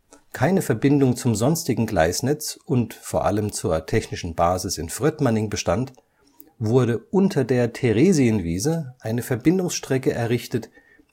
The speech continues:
die nördlich des Bahnhofs Implerstraße sowie östlich des Bahnhofs Schwanthalerhöhe jeweils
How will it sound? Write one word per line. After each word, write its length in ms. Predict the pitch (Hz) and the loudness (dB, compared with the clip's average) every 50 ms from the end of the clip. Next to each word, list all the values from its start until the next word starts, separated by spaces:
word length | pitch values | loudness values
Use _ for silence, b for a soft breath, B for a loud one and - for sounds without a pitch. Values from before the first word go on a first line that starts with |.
| - - | -8 -6
die 80 | 107 | -4
nördlich 580 | 98 101 92 92 104 131 147 151 151 147 131 - | -4 -2 0 2 2 2 2 2 -2 -2 -2 0
des 160 | 139 127 - | -4 -4 -4
Bahnhofs 760 | - - 107 104 110 110 107 120 120 110 - - - - _ _ | 0 2 2 4 4 2 0 -2 -4 -4 -4 -6 -12 -12 _ _
Implerstraße 1200 | - 160 170 185 196 - - 101 95 - - - - 76 73 73 - - - 151 170 160 b b b b b b b b | -2 -2 -2 -2 -4 -4 -6 -4 -4 -6 -8 -8 -8 -6 -4 -4 -4 0 0 0 0 0 b b b b b b b b
sowie 560 | b - - 127 104 98 120 113 107 110 - _ _ | b -6 -4 -2 -2 0 0 0 0 -2 -4 _ _
östlich 460 | 170 180 175 - - - 160 139 135 | -2 -2 -2 -4 -2 0 0 0 0
des 180 | - 127 113 - | -4 -6 -4 0
Bahnhofs 720 | 123 113 110 117 117 113 117 117 107 110 - - - - _ - | 2 2 2 2 2 0 -2 -2 -2 -2 -4 -10 -12 -14 _ -14
Schwanthalerhöhe 1200 | - - 101 95 101 113 123 123 - 110 104 104 104 98 92 92 90 87 87 98 127 143 139 131 - - _ _ _ | -10 -6 -2 0 0 2 0 0 0 0 0 0 0 0 -2 -2 -2 -2 0 0 0 -2 -2 -4 -14 -20 _ _ _
jeweils 680 | 120 107 101 139 170 170 156 139 139 135 - - - | -10 -2 2 4 4 6 6 4 4 2 0 -6 -10